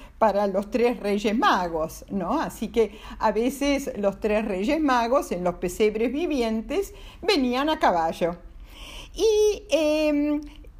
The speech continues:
fue una costumbre que, eh, se arraigó, o sea, que gustó mucho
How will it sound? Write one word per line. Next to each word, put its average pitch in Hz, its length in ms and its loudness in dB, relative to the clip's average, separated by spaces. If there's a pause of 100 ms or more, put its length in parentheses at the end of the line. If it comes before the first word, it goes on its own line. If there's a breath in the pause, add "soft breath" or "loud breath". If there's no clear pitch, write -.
(140)
fue 415 600 0
una 359 300 -2
costumbre 359 880 -2 (160)
que, 240 1000 0
eh, 220 40 -10
se 262 180 2
arraigó, 240 840 2
o 226 160 -4
sea, 247 520 0
que 214 380 0
gustó 247 380 0
mucho 294 640 -2